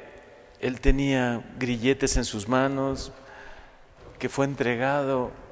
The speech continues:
fue entregado, fue vendido, ¿no? Hasta por sus propios hermanos. Pero en medio de toda esta historia, que si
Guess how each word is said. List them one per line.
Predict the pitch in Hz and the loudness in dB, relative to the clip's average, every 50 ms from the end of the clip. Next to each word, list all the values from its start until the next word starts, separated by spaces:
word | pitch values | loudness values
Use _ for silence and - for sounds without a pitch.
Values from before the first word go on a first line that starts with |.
| - - - - - - - - - - - - - - - _ _ _ _ _ _ _ _ _ _ _ _ _ | -20 -20 -20 -20 -20 -20 -20 -20 -20 -20 -20 -20 -20 -20 -20 _ _ _ _ _ _ _ _ _ _ _ _ _
fue | _ - 160 | _ -2 -2
entregado, | 165 160 180 165 156 180 190 190 151 127 | -2 0 -2 0 2 2 2 2 2 0
fue | - - 147 151 | 2 4 4 4
vendido, | 147 151 143 143 135 165 175 180 160 135 120 117 | 4 4 0 2 2 2 2 2 0 0 -2 -2
¿no? | 110 117 131 180 - - - - - - | -6 -8 -10 -12 -14 -18 -20 -20 -12 -10
Hasta | 123 123 - - - 131 - | -8 -8 -6 -4 -4 -4 -2
por | - 135 131 | -2 -6 -4
sus | - - - 123 - - | -4 -4 -6 -6 -8 -4
propios | - 139 135 143 139 143 143 135 117 - 120 | -2 0 0 0 -2 -2 -4 -4 -2 -2 -4
hermanos. | 110 104 98 95 92 92 - - - - - - - - - - _ _ _ _ _ _ _ - _ _ _ _ _ - - - - - _ - - - - - - - - - - - - - - - - - _ _ _ | -6 -4 -6 -6 -8 -10 -12 -16 -20 -20 -20 -20 -20 -20 -20 -20 _ _ _ _ _ _ _ -20 _ _ _ _ _ -20 -20 -20 -20 -20 _ -20 -20 -20 -20 -20 -20 -20 -20 -20 -20 -20 -20 -20 -20 -20 -20 -20 _ _ _
Pero | - 143 147 | 6 6 6
en | 143 143 | 6 6
medio | 151 185 208 240 | 4 4 4 6
de | 233 180 | 4 4
toda | - - 165 185 196 | 4 4 4 4 4
esta | 185 - - 139 | 2 2 2 2
historia, | 123 - - - - 117 104 98 95 98 95 92 92 | 2 2 0 2 2 2 2 2 0 0 0 -2 -2
que | 98 - - 123 110 | -4 -4 -2 0 0
si | - - 123 117 113 117 - | 0 0 0 0 -2 -2 -6